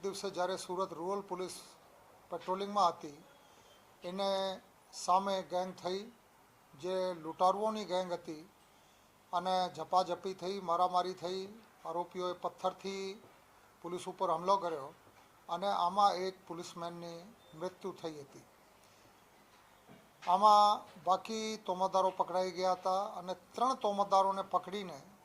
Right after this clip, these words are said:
સુરત રૂરલ પોલીસની એલ સી બી ટીમે અઠવા લાઇન્સ પોલીસ સ્ટેશનના લોકઅપમાં રાખ્યા હતા. બે હજાર પાંચની શરૂઆતના મહિનાઓની વાત છે અને ત્યારે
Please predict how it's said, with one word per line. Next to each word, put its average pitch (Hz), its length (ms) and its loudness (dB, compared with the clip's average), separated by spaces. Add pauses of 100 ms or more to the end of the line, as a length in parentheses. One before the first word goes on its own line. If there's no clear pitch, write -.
(1900)
સુરત 240 400 2
રૂરલ 202 220 0
પોલીસની 190 440 -6
એલ 180 140 -2
સી 190 140 -8
બી 185 140 -8
ટીમે 180 300 -8
અઠવા 180 400 0
લાઇન્સ 180 200 0
પોલીસ 165 260 -12
સ્ટેશનના 175 480 -2
લોકઅપમાં 160 640 -4 (360)
રાખ્યા 165 400 -4
હતા. - 180 -20 (1800)
બે 165 160 -6
હજાર 180 240 4
પાંચની 180 500 0
શરૂઆતના 175 520 0
મહિનાઓની 175 520 -2
વાત 160 180 0
છે 156 180 -12 (680)
અને 180 140 -6
ત્યારે 208 400 2